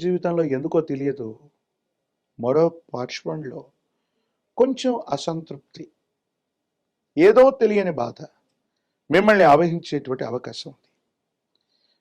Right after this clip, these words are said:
వివాహ జీవితంలో భార్య లేక భర్త మిమ్మల్ని అర్థం చేసుకోలేక, అపార్థం చేసుకోవటం, మూడవ వ్యక్తి యొక్క ప్రమేయం వల్ల భార్యాభర్తల మధ్య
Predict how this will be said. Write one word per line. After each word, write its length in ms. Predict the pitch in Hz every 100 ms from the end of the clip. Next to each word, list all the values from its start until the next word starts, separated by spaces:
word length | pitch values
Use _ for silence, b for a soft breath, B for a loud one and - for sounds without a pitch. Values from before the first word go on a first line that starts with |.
| -
వివాహ 240 | 135 160 170 151
జీవితంలో 440 | 147 147 165 156 170 131
భార్య 280 | 123 139 151
లేక 160 | 143 139 120
భర్త 220 | 123 - 165 _ _ _ _ _ _ _ _ _ _ _ _ -
మిమ్మల్ని 320 | 190 233 226 180
అర్థం 280 | 156 233 240
చేసుకోలేక, 580 | 220 202 - 165 151 151 143 - _ _ _ _ _
అపార్థం 540 | 135 131 131 127 - 160 151
చేసుకోవటం, 600 | 143 135 - 139 139 - - _ _ _ _ _ _ _ _ _ _
మూడవ 400 | 156 190 294 311 320 302
వ్యక్తి 240 | - 285 277
యొక్క 160 | 269 262 247
ప్రమేయం 420 | 226 233 233 220 214
వల్ల 180 | 202 196 135
భార్యాభర్తల 680 | 156 185 185 170 165 160 151
మధ్య 300 | 135 123 208